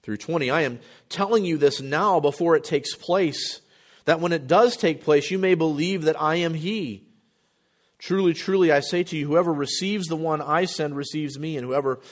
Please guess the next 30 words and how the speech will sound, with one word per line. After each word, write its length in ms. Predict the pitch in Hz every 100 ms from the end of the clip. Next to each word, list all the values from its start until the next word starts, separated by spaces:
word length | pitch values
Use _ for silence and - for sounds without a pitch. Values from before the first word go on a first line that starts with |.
| - -
receives 440 | 123 - 147 127
me, 380 | 131 135 123 113 - _ _ -
the 80 | 113
one 240 | 120 123
who 200 | 123 113
sent 340 | 107 147 147 110
me." 280 | 98 95 - _ _ _ _ _ _ _ _ _ _ _ _ _ _ _ _ _ _ _ -
And 120 | 165
we 100 | 175
see 240 | - 220
once 260 | 208 202 -
again 340 | 143 175 196
this 220 | 147 -
great 420 | - 147 160 196 -
conveyal 720 | 143 120 131 147 147 110 110 - _ _ _ _ _ _ - -
of 80 | 131
the 120 | 139
idea 540 | 131 131 113 151 165 139
of 500 | 127 127 120 101 - _ _ _ _ -
the 140 | 160
"I 200 | 160 156
am" 260 | 147 143 160
statements, 540 | - 139 127 110 98
especially 560 | 117 - 170 180 226 160
once 240 | 135 147 -
the 60 |
betrayal 480 | 131 - 143 151 143
comes 320 | - 147 139
to 100 | -
pass. 380 | - 135 131